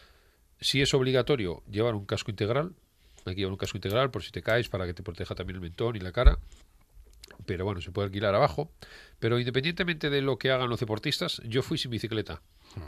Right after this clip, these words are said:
Speaker 1: Y yo fui a las diez menos cuarto de la mañana, estuve allí, porque yo quedé a las diez ahí con una gente. Abren las instalaciones a las diez y media de la mañana, hasta las tres y media está el remonte. Arriba está abierto el,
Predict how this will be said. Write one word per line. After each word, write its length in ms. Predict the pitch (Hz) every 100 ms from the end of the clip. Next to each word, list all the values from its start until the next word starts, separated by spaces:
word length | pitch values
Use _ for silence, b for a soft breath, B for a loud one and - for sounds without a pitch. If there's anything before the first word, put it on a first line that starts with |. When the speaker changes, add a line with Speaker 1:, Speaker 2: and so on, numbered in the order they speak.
| 92
Speaker 1:
Y 140 | 107
yo 260 | 110 127 113
fui 160 | - 123
a 40 |
las 280 | 107 98 - -
diez 180 | 123 147
menos 200 | 143 -
cuarto 220 | 135 -
de 20 |
la 80 | 120
mañana, 240 | 120 120 107
estuve 220 | - 110
allí, 140 | 110 135
porque 200 | 95 104
yo 100 | 110
quedé 160 | 110
a 20 |
las 120 | 104 101
diez 220 | 110 98
ahí 140 | 107
con 140 | 104 98
una 100 | 101
gente. 380 | 135 131 151 B B B B B B B B B B _ _ -
Abren 240 | 117 131
las 120 | 131
instalaciones 500 | - 113 107 139 110
a 40 | 90
las 80 | 90
diez 140 | 113
y 40 | 120
media 160 | 117
de 60 | 104
la 60 |
mañana, 360 | 98 101 135 160 - _ _ _ -
hasta 280 | 104 -
las 140 | 92 90
tres 140 | 113
y 20 | 120
media 220 | 135 139
está 160 | -
el 80 | 110
remonte. 420 | 107 92 82 - B B B -
Arriba 440 | 90 131 151 170 -
está 200 | 101 -
abierto 420 | 120 123 110 110 104
el, 380 | 101 98 92